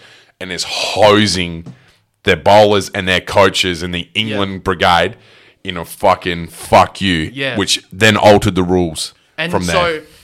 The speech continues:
Speaker 2: and so I have heard about this incident, don't know much about it. So I, hang on, so you're saying that because obviously now, if you go off,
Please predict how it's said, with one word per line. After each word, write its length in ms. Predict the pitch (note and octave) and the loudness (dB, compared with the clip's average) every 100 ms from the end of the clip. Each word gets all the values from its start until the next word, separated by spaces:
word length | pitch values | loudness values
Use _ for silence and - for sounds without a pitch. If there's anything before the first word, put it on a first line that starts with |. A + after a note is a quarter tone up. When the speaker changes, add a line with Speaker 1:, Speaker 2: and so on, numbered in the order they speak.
| _ | _
Speaker 2:
and 140 | E3 | -14
so 340 | D#3+ D#3+ D#3 C#3+ | -6 -6 -6 -8
I 160 | D#3 D#3 | -6 -4
have 320 | E3 E3+ C#3+ _ | -2 -4 -6 _
heard 260 | - D#3+ D3+ | -12 -10 -8
about 240 | C#3 C3+ | -6 -8
this 200 | C3 C3 | -8 -14
incident, 360 | C#3 C3+ D#3 D#3+ | -14 -12 -12 -10
don't 160 | C#3+ | -10
know 80 | C3+ | -8
much 180 | C3+ C3+ | -10 -12
about 280 | B2+ C#3 C3 | -10 -8 -8
it. 80 | C3+ | -8
So 160 | E3+ | -8
I, 180 | D3 D3+ | -6 -6
hang 240 | D3+ - D#3 | -10 -14 -14
on, 120 | B2+ | -14
so 100 | - | -14
you're 140 | D3+ | -12
saying 400 | D#3+ F3+ D#3+ D3+ | -10 -8 -8 -8
that 220 | C#3+ C3 - _ _ _ _ _ _ _ _ | -8 -10 -12 _ _ _ _ _ _ _ _
because 200 | E3+ E3 | -12 -10
obviously 680 | D3+ G3 A#3 - F3 C#3 C3+ | -8 -8 -8 -10 -10 -10 -12
now, 840 | C#3 D3 D#3+ F3 C3+ F#2+ G2+ D#3+ _ _ _ _ _ _ _ | -16 -10 -6 -6 -8 -10 -18 -18 _ _ _ _ _ _ _
if 180 | - D3 | -18 -12
you 160 | E3+ F#3+ | -10 -10
go 320 | E3 F#3+ F3 - | -4 -2 -2 -4
off, 600 | D3 A2+ C#3 - - - | -6 -4 -6 -10 -20 -20